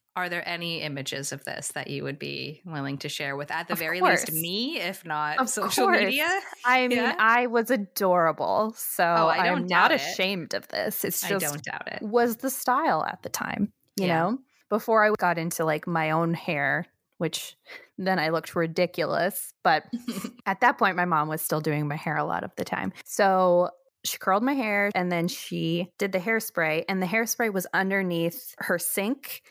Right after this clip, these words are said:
Speaker 2: So it was like the, you remember those, like, big aerosol cans
Speaker 1: Yes,
Speaker 2: of
Speaker 1: I do.
Speaker 2: hairspray?
Speaker 1: Yes, I do.
Speaker 2: And so she got it out and just went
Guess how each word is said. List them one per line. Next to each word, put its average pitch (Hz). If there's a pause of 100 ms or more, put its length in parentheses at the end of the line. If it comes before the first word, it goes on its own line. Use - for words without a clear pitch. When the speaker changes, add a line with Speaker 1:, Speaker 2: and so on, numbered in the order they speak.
Speaker 2:
So 185
it 185
was 185
like 180
the, 175
you 226
remember 254
those, 269
like, - (320)
big 220 (320)
aerosol 196
cans 175
Speaker 1:
Yes, 160
Speaker 2:
of 180
Speaker 1:
I 160
do. 156
Speaker 2:
hairspray? 151
Speaker 1:
Yes, 151
I 143
do. 190
Speaker 2:
And 180
so -
she 190
got 196
it 247
out 202
and 180
just 160
went 151